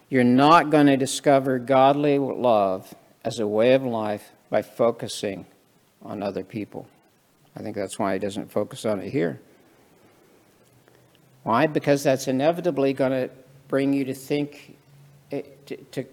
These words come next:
focus in on your thoughts and feelings towards those other people. And, uh, a-, and that means some of them are just gonna look more appealing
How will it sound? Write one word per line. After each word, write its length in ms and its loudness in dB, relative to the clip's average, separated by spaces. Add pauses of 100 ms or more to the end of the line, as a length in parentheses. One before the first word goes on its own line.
(340)
focus 420 -2
in 140 2
on 160 0
your 120 -4
thoughts 480 -2
and 140 -8
feelings 540 -8
towards 400 -8
those 220 -8
other 180 -10
people. 440 -16 (1800)
And, 400 -8
uh, 320 -4 (1040)
a-, 260 -8
and 200 -6
that 180 -4
means 600 -6
some 320 -4
of 80 -10
them 220 -6
are 80 -6
just 340 -12
gonna 240 -6
look 300 -12
more 320 -10
appealing 640 -12